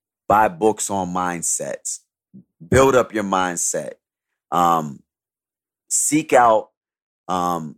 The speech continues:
those who are already successful in what you wanna do, and be a sponge on what, whatever they have out there, whether it's books,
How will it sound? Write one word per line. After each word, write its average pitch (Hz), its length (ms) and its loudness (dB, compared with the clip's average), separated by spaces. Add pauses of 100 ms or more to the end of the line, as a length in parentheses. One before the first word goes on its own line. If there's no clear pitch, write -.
those 113 540 4
who 110 240 0
are 95 500 6
already 95 800 2 (140)
successful 104 920 0
in 92 160 -8
what 95 260 -6
you 98 80 -10
wanna 90 320 -4
do, 78 400 -6 (460)
and 98 520 -2 (520)
be 117 160 2
a 110 40 4
sponge 107 840 -2
on 92 280 -4
what, 92 240 2
whatever 110 540 2
they 104 180 -2
have 95 240 0
out 87 260 -4
there, 73 200 -10
whether 82 380 -8
it's 80 180 -10
books, 85 640 0